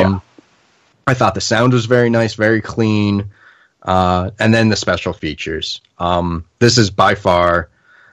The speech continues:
Speaker 2: the best I've seen so far from eighty-eight Films. I mean, first and foremost, as we've already mentioned, there's two versions of this film with this. You get the theatrical U S cut, and then you get the, uh,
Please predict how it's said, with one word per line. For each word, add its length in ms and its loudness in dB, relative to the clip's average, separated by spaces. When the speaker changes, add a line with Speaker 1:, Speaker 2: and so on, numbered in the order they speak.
Speaker 2:
the 120 -2
best 420 -2
I've 180 0
seen 220 -8
so 180 -6
far 280 -4
from 200 -6
eighty-eight 400 -6
Films. 560 -10
I 80 0
mean, 460 0
first 380 2
and 240 2
foremost, 520 -2
as 180 0
we've 160 0
already 240 2
mentioned, 460 -4
there's 320 0
two 240 4
versions 420 2
of 60 -8
this 180 -6
film 460 -4
with 420 0
this. 380 -8
You 120 -2
get 160 2
the 80 -4
theatrical 640 0
U 240 0
S 140 -2
cut, 320 -2
and 140 -2
then 140 0
you 100 -2
get 240 0
the, 360 0
uh, 260 2